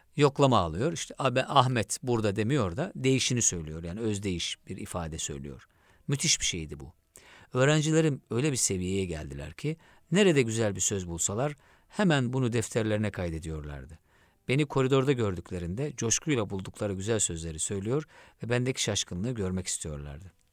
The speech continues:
Gece telefonum çaldı.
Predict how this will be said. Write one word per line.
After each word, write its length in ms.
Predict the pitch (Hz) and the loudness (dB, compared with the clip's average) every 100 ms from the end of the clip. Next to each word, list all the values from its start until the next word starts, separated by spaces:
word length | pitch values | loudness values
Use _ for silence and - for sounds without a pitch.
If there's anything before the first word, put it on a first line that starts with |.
| _ _ _ _ _ _ _ _ _ _ _ _ - - - _ _ _ _ _ _ _ _ - | _ _ _ _ _ _ _ _ _ _ _ _ -20 -20 -20 _ _ _ _ _ _ _ _ 0
Gece 220 | 131 151 | 2 4
telefonum 420 | 135 120 117 107 | 4 4 2 0
çaldı. 400 | - 71 60 | -2 -6 -8